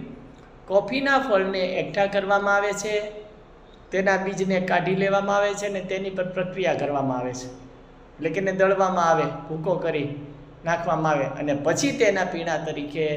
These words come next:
તેનો ઉપયોગ થાય છે, બાળકો.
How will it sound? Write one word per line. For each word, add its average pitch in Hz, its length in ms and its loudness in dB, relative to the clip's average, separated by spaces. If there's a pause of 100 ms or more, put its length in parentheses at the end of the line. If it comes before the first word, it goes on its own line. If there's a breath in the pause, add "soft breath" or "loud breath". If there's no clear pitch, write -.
(420)
તેનો 147 200 -2
ઉપયોગ 143 520 0 (600)
થાય 147 180 0
છે, 135 160 -6
બાળકો. 127 420 -8